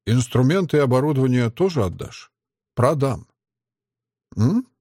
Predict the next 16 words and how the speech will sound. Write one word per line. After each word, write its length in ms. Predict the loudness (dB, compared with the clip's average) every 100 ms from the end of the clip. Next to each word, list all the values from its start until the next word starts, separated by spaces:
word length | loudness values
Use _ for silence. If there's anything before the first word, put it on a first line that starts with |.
| _ _ _ _ _ -2
Он 200 | 0 2
парень 300 | 0 0 -2
хваткий, 520 | -2 0 0 -2 -6
ему 220 | -2 -2
так 240 | 0 -2 -2
приятнее 580 | -2 0 0 -2 -4
будет. 380 | -4 -6 -6 -10 _ _ _
А 100 | 0
разве 280 | 2 2 0
ты 120 | 0
не 120 | 0 0
видишь, 480 | 0 -2 -4 -4
он 260 | -4 -2 0
не 100 | 0
любит 500 | 2 2 0 0 -2
быть 280 | -2 -2 -2